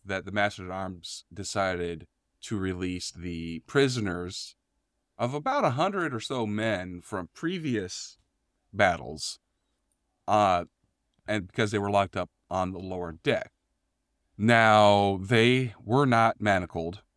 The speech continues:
so they were completely free, and they could have helped Serpius's crew to overrun the Richard.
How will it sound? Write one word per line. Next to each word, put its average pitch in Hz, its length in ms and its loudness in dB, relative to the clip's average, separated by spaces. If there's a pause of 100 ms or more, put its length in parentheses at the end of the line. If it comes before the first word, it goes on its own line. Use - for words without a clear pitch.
(640)
so 104 520 4
they 98 600 0
were 95 180 -2
completely 127 540 2
free, 95 260 0
and 98 160 2
they 92 100 0
could 185 480 2
have 107 420 6
helped 95 360 -2
Serpius's 85 600 -6
crew 104 580 4 (760)
to 87 520 0 (140)
overrun 95 840 4 (100)
the 78 600 -6 (640)
Richard. 104 600 2